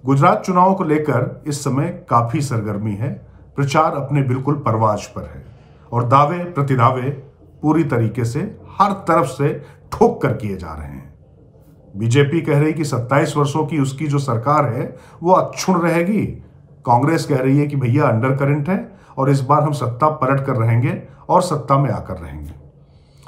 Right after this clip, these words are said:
वहीं नई नवेली प्लेयर आम आदमी पार्टी कह रही कि झाड़ू चलेगी, ना बीजेपी ना कांग्रेस, हम एक नई सियासत लेकर आएंगे। खैर, ये दावे प्रतिदावे तो हैं, लेकिन एक दिलचस्प बात तो मैं आपको बता दूं,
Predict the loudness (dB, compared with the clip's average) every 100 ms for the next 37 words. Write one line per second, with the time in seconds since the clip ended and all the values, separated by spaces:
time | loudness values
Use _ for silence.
0 | -8 0 4 4 4 -2 -10 -20 -20 -16
1 | -2 4 6 6 6 4 2 0 2 4
2 | 4 0 -8 -18 -20 -20 -20 -8 2 4
3 | 4 4 2 2 2 0 0 2 2 0
4 | -2 0 2 2 2 0 0 0 -2 -4
5 | -2 0 0 -2 -2 -2 -2 0 0 0
6 | 0 -2 -8 -18 -6 -2 0 -2 -2 0
7 | 2 4 2 0 0 0 -2 -4 -10 -8
8 | -6 -4 -6 -8 -12 -12 -14 -16 -20 -20
9 | -14 -4 -2 -2 -4 -2 0 0 -2 -2
10 | -2 -2 -2 -2 -2 -4 -10 -20 -4 -2
11 | 0 2 2 2 0 0 0 0 2 2
12 | 0 0 2 0 -2 -4 -6 -8 -14